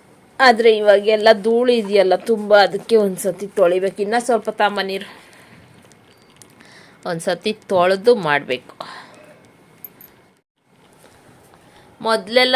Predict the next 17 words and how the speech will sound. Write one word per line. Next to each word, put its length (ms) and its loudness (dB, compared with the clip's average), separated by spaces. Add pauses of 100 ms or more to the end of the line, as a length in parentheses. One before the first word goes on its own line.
(140)
ನುಗ್ಗೆ 280 0 (100)
ಸೊಪ್ಪನ್ನ 360 -4 (120)
ತೊಳಿತಾನೆ 520 -2 (100)
ಇರ್ಲಿಲ್ಲ, 300 -4 (160)
ಸುಮ್ನೆ, 420 -6 (960)
ಆ, 40 -8 (1800)
ಒದ್ರುಬಿಟ್ಟು 640 -4
ಹಂಗೆ 260 -4 (120)
ಮಾಡ್ತಾ 420 0
ಇದ್ರು. 260 -10 (760)
ಇನ್ನ 120 -10 (140)
ಸ್ವಲ್ಪ 300 -10
ಹಾಕು. 220 -20 (3250)
ಇವಾಗೆಲ್ಲ 500 2 (100)
ಆ 100 0
ರೀತಿ 240 -8 (120)
ಮಾಡೋಕ್ಕಾಗಲ್ಲ 600 -6